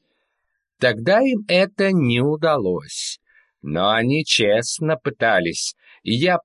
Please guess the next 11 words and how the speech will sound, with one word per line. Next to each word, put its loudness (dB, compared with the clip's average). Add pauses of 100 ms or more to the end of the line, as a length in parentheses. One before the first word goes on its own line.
помню 4
боль 2
от -2
раскаленного 0
железа, 0
когда 0
его 0
прижимают 0
к -8
открытой -2
ране. -4